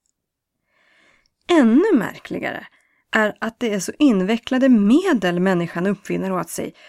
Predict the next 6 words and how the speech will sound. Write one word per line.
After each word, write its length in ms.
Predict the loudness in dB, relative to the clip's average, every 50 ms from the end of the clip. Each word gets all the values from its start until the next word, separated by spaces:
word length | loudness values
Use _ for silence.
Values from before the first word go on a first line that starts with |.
| -20 _
för 120 | -4 -4 -4
att 140 | -2 -2
berätta 640 | -2 -2 -2 -2 -2 -6 _ _ _ _ -6 -4 -4
saker 400 | -2 -2 -2 -2 -2 -4 -6 -4
om 120 | -4 -4 -4
berättelser. 720 | -4 -4 -6 -8 _ -14 -16 -14 -14 -14 -18 -18 -18